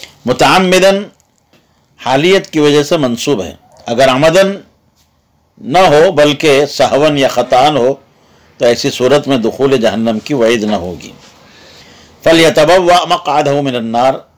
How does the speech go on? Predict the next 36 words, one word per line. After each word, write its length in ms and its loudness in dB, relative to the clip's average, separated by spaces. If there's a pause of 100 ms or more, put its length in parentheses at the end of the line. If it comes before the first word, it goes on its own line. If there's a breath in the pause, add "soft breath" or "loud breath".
(400)
یہ 120 0 (100)
تبوّ، 420 0 (160)
یل-، 400 -2
فَلْيَتَبَوَّأْ 880 0
صیغہ 340 0
امر 240 2
ہے، 140 0 (580 soft breath)
لیکن 400 -6
خبر 320 2
کے 140 -2
معنی 300 -4
میں، 140 -16 (760 soft breath)
یعنی 220 0
جو 100 2
ایسا 280 2
کرے 360 0
گا، 180 4
اللہ 220 -2
اس 160 -2
کا 100 -6
ٹھکانہ 440 -6 (120)
جہنم 440 -6
کو 160 -4
بنائے 440 -4
گا۔ 160 -4 (1080 loud breath)
اب 160 0
سوال 380 2
یہ 100 2
ہوگا 300 0
کہ 200 -6
آپ 300 -4
کہیں 320 -6
گے 120 -4
کہ 120 -10
جب 180 -8 (240)
سے 160 -8